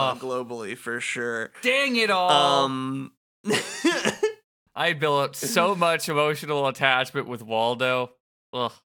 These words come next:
Speaker 2: Well, it's funny 'cause, like, I think the only thing that he says that isn't, like, plot relevant is, like, "Hi, Waldo!" <laughs> Like, the,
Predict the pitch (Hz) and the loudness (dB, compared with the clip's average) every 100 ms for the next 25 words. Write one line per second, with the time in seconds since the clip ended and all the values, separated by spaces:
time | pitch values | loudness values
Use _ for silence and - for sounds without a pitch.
0 | _ 170 190 180 - 233 226 208 202 175 | _ -2 -2 -2 -2 -2 -2 -2 -2 0
1 | 185 175 175 202 247 269 240 240 233 208 | -2 0 0 0 -4 0 0 2 0 -2
2 | 208 190 185 180 170 156 - 156 156 139 | -2 -2 0 -2 -2 -2 0 2 0 0
3 | 143 143 147 147 160 147 139 135 123 - | 0 0 0 -2 -2 -4 -4 -4 -4 -12
4 | - 151 147 135 135 135 139 131 101 131 | 0 2 4 4 2 0 -2 -2 -2 -2
5 | 135 131 - _ _ - 508 453 320 330 | -2 -4 -8 _ _ 2 4 4 0 0
6 | 349 427 480 - 190 - - 415 480 - | 2 4 4 2 -6 -10 -4 0 0 -2
7 | - 494 - 403 - 427 _ _ 294 392 | -2 -2 -2 -10 -8 -12 _ _ -4 -2
8 | 349 208 175 202 | 0 0 2 -2